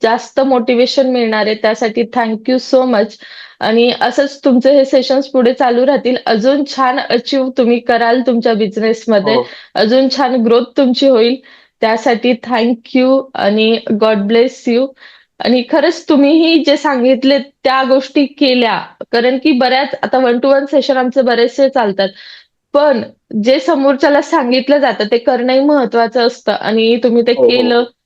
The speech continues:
Speaker 1: त्यासाठी thank you. आणि thank you, तुम्ही ही सक्सेस स्टोरी शेअर केली त्याबद्दल. पुन्हा एकदा ऋतंभरा प्रज्ञातर्फे तुम्हा-, तुमचे आम्ही मनापासून आभारी आहोत. Thank you so much. तुम्ही सरांचे अनुभव आत्ता ऐकले आहेत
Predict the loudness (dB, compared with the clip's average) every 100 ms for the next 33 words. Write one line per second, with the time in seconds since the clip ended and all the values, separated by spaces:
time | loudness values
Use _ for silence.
0 | _ _ _ -2 0 -2 0 0 0 -2
1 | -4 -4 -2 -2 -6 _ -4 -2 -2 -2
2 | -2 0 -2 0 2 2 2 2 0 -2
3 | -4 -2 -2 -2 0 0 2 0 0 0
4 | 0 0 0 -2 -4 -2 -4 -2 -2 -2
5 | -6 -20 -20 _ 0 2 0 0 0 0
6 | 0 0 0 2 0 -2 -4 -4 -2 -4
7 | -2 -2 0 0 -2 -6 -2 2 2 0
8 | 0 0 0 2 2 0 -2 -4 -2 -2
9 | -2 0 0 0 -2 -6 _ -4 0 0
10 | 0 -2 -4 -6 -10 -16 -16 _ _ _
11 | _ _ _ _ _ -6 -6 -6 -2 2
12 | 2 2 -2 -2 -2 -4 -4 0 2 0
13 | -2 -6 0 0 0 -4 -6 -2 -2 -4
14 | -8